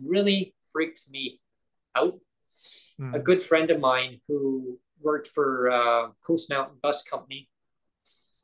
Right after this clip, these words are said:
Speaker 1: uh, he retired from there. I still stay in communication with him every so often.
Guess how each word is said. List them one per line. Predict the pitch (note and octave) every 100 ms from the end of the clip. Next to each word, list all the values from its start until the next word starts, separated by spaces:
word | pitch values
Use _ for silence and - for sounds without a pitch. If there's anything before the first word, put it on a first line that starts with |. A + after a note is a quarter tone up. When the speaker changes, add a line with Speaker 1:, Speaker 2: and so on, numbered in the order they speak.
| _ _ _ _ -
Speaker 1:
uh, | C3+ B2 A#2+
he | E3+
retired | F#3 F3+ - G3+ G#3 -
from | - B2+
there. | A#2+ A#2 - _ _ _ _ _ - -
I | F#3
still | F#3 C4 C4+
stay | C4 C4+
in | A3
communication | - F#3+ F3 - G3 G#3+ E3
with | C3 B2
him | C3 -
every | D3+ D3
so | - D3
often. | D3+ D#3 A2+